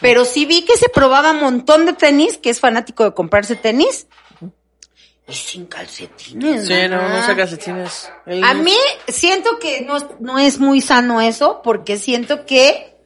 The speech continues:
Speaker 1: pues, tu pie sí,
Speaker 2: Pues
Speaker 1: sí
Speaker 2: guarda bacterias de que está encerrado todo el día.
Speaker 1: Guarda bacterias y además con la piel
Speaker 2: Ujú.
Speaker 1: del tenis o con, con el sintético, con lo que sea,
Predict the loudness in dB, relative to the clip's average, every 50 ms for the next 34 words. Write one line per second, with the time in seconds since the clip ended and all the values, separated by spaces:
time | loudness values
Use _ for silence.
0 | _ _ _ _ _ -2 -2 -2 -2 -4 -6 -6 -2 0 2 2 2 0 -2 -6
1 | -6 -4 -4 -4 -4 -6 -8 -10 -16 -20 -20 -20 -20 -18 -12 -8 -4 0 2 2
2 | 2 2 0 0 0 0 0 0 -2 -2 0 0 0 0 0 0 -2 -4 -6 -8
3 | -10 -8 -6 -4 -4 -2 -2 0 -2 0 0 0 0 0 0 0 -2 -2 -2 -2
4 | -4 -4 -6 -6 -6 -6 -4 0 2 2 2 2 2 2 2 2 2 2 2 2
5 | 4 4 2 4 2 2 2 2 2 2 0 2 2 2 4 4 4 2 2 0
6 | -2 -2 2 2 4 4 2 0 -4 -8 -20 _ -18 -14 -2 2 4 4 4 4
7 | 4 2 4 4 2 0 -2 -2 -4 -4 -6 -6 -4 -6 -6 -6 -8 -10 -12 -12
8 | _ -8 -8 -6 -6 -6 -8 -8 -8 -8 -8 -8 -6 -4 -2 -4 -4 -2 -2 -2
9 | -2 -2 -2 -4 -4 -6 -6 -2 2 4 4 4 4 2